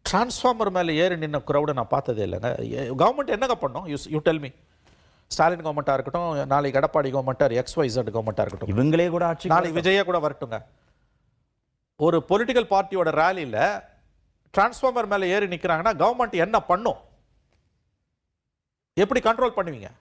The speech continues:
Speaker 1: இது,
Speaker 2: இல்ல,
Speaker 1: இது என்ன?
Speaker 2: கூடுதல் காவல்துறையினர் இருந்திருந்தா இதை சமாளிக்கலாம்.
Speaker 1: நான்சென்ஸ்.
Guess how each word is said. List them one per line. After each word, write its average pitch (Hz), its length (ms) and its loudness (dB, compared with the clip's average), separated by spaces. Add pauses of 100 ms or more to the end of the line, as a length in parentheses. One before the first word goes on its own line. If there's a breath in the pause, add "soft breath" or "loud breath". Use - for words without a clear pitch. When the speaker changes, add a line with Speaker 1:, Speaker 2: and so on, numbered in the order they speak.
(220)
Speaker 1:
இது, 135 140 -2
Speaker 2:
இல்ல, 147 140 4
Speaker 1:
இது 202 40 4
என்ன? 240 140 6
Speaker 2:
கூடுதல் 254 440 -2
காவல்துறையினர் 202 720 0
இருந்திருந்தா 185 600 2
இதை 156 220 0
சமாளிக்கலாம். 180 640 0
Speaker 1:
நான்சென்ஸ். 139 460 -2